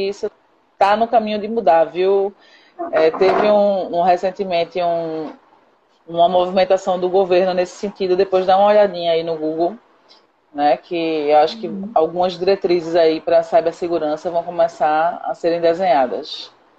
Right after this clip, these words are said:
Speaker 2: É.
Speaker 1: Jorge tá
Speaker 2: Uhum.
Speaker 1: dizendo,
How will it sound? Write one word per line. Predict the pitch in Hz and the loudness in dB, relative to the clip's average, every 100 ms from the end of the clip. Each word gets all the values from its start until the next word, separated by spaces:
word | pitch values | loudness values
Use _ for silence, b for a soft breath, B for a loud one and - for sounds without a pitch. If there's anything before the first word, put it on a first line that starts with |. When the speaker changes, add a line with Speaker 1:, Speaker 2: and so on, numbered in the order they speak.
| _ _ _ | _ _ _
Speaker 2:
É. | 208 196 196 - | -12 -12 -12 -14
Speaker 1:
Jorge | 165 185 185 190 | 0 2 2 2
tá | 208 | 2
Speaker 2:
Uhum. | |
Speaker 1:
dizendo, | 202 202 196 180 170 165 160 151 156 | 2 -2 0 2 2 0 0 0 -4